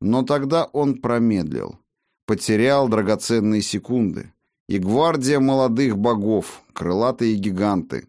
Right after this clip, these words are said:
стражи обетованного, сумела окружить его и пленить.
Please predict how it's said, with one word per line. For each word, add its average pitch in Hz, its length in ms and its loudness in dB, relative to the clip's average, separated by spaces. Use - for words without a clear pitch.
стражи 104 560 -2
обетованного, 90 1080 -4
сумела 156 560 0
окружить 123 680 -2
его 85 380 -4
и 101 80 -8
пленить. 85 640 -6